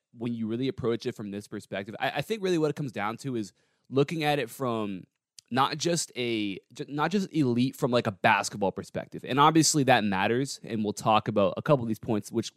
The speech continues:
will kind of play into that a little bit. Obviously, if you're elite skill-wise, athletically, that, that's, that's important. But I think that there's also areas that are important that are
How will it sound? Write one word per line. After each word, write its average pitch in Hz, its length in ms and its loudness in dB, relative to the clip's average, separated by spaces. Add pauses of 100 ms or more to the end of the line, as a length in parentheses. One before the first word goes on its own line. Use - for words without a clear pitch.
(100)
will 127 140 -2
kind 170 220 4
of - 80 2
play 107 220 4
into 107 200 0
that 120 120 2
a 123 40 4
little 131 220 2
bit. 139 220 2 (580)
Obviously, 156 600 6
if 123 100 0
you're 143 120 2
elite 120 440 2
skill-wise, 104 760 6
athletically, 98 680 -2 (500)
that, 117 400 6
that's, 117 500 4 (160)
that's 120 280 6
important. 113 520 4 (280)
But 123 80 6
I 120 100 8
think 151 200 4
that 135 100 0
there's 127 140 2
also 123 340 4
areas 110 420 6
that 110 140 4
are 104 80 4
important 101 640 -2
that 98 300 4 (1300)
are 110 400 10